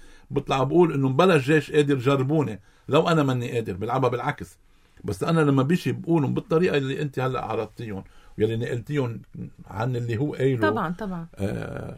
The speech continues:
Speaker 1: وبالتالي هيدا يعتبر، أنا بالنسبة لإلي لو في تطبيق قانون بلبنان يعاقب، في نص بالقانون يعاقب. أنت اليوم عم تخلي، عم تحط الدولة اللبنانية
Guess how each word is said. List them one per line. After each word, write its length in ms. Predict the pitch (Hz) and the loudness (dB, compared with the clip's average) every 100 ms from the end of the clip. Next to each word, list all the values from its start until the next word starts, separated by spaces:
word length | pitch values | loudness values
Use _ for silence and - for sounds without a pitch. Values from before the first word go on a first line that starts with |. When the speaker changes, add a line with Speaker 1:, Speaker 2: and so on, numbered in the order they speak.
| - | -12
Speaker 1:
وبالتالي 580 | - 107 120 - 160 147 | -6 -4 -4 2 4 6
هيدا 220 | 147 135 | 4 4
يعتبر، 460 | 131 143 139 117 123 | 2 2 2 2 2
أنا 140 | 127 | 0
بالنسبة 360 | 120 123 127 113 | 0 -4 -4 -2
لإلي 280 | 117 135 131 | 0 2 2
لو 140 | 110 | 0
في 260 | - 131 123 | -4 -6 -6
تطبيق 400 | 104 92 131 - | -8 -10 -10 -8
قانون 220 | 110 113 | -6 -6
بلبنان 460 | 101 98 107 151 170 _ - - | -6 -6 -6 -6 -8 _ -20 -4
يعاقب، 540 | 110 - 190 - 110 | -4 -2 -4 -4 -10
في 180 | - 127 | -6 -4
نص 300 | 131 175 - | -2 -4 -4
بالقانون 420 | 120 123 170 202 - _ _ _ - | -4 -2 -2 -2 -6 _ _ _ -8
يعاقب. 440 | 123 190 - - - _ _ _ - | -4 -4 -6 -10 -12 _ _ _ -4
أنت 160 | 151 | -2
اليوم 240 | 131 143 147 | 0 0 0
عم 120 | 131 | -6
تخلي، 320 | - 160 156 | -2 0 0
عم 160 | 120 120 | -4 -8
تحط 360 | - 160 135 | -8 -10 -10
الدولة 440 | - 107 127 160 151 | -16 -4 2 4 2
اللبنانية 720 | 123 123 120 135 160 127 | 0 -4 -4 -2 -2 -4